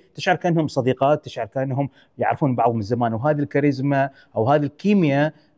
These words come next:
آه، قدر يلعب عليها المخرج بشكل جيد جدا في هذا العمل. الممثلين الآخرين أيضا أدوا أدوارهم جيدة في هذا الفيلم. الفيلم،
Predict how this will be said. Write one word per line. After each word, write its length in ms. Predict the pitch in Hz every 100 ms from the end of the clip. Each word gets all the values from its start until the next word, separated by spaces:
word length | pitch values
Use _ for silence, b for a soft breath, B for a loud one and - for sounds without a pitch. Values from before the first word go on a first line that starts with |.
| -
آه، 180 | 120 120
قدر 280 | 113 156
يلعب 300 | 147 131 120
عليها 240 | 113 135 131
المخرج 380 | 127 127 143 113
بشكل 360 | 107 - 127
جيد 220 | 113 120
جدا 260 | 107 107 110
في 140 | 123
هذا 180 | 113 117
العمل. 320 | 104 110 98 101 b b -
الممثلين 640 | 131 139 147 143 190 214
الآخرين 420 | 175 170 185 180
أيضا 240 | 156 147 127
أدوا 220 | 123 127
أدوارهم 400 | 120 131 123 117
جيدة 280 | 127 123 117
في 140 | 117
هذا 200 | 113 113
الفيلم. 380 | 104 - 180 220 b b b -
الفيلم، 520 | 139 240 254 262 208